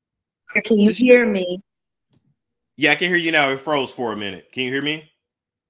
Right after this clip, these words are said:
Speaker 2: Okay, it keeps freezing. I'ma have you go out and then come back in.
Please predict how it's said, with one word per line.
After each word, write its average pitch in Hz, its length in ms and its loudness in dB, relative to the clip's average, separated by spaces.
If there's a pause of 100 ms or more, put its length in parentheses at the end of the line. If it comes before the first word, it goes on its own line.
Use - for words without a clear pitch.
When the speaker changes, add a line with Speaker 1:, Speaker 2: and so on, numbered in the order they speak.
(3500)
Speaker 2:
Okay, 107 360 -6
it 113 120 -8
keeps 123 460 -12 (500)
freezing. 139 500 -4
I'ma 151 160 -4
have 160 180 2
you 147 120 -10
go 160 260 -2
out 175 320 0
and 139 160 -6
then 139 140 -4
come 139 260 -8
back 131 240 -2
in. 98 260 -10